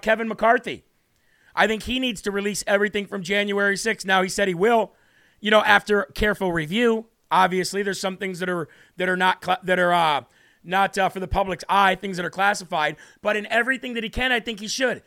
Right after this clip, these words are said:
Look, the American people are not stupid, all right? We are not stupid people. We are misguided people, a hundred percent. And I'm just leaving this chat up because I want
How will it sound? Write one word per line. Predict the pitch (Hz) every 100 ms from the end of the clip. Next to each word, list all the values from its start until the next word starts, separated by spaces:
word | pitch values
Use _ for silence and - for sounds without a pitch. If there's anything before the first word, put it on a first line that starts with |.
| _ _ _
Look, | 226 247 - _ _ _ -
the | 196
American | 214 269 320 302 233
people | 254 269 208
are | 202
not | 196 214 -
stupid, | - 202 190 123 87 _ _ _
all | 156
right? | 190 220 185
We | 220
are | 196
not | 196 233 233
stupid | - - 226 - 180
people. | - 202 160 110 _ _ _
We | 170 220
are | 196
misguided | 185 170 127 113 143 214 247 180
people, | 180 180 196 196
a | 185
hundred | 214 226 214
percent. | 208 277 254 156 _ _ _ _ _ _ _ _ _ _ _ _ - - 160
And | 202
I'm |
just | 208 208
leaving | 220 214 208
this | -
chat | 220 214
up | 202
because | 185 185 185
I |
want | 196 202 202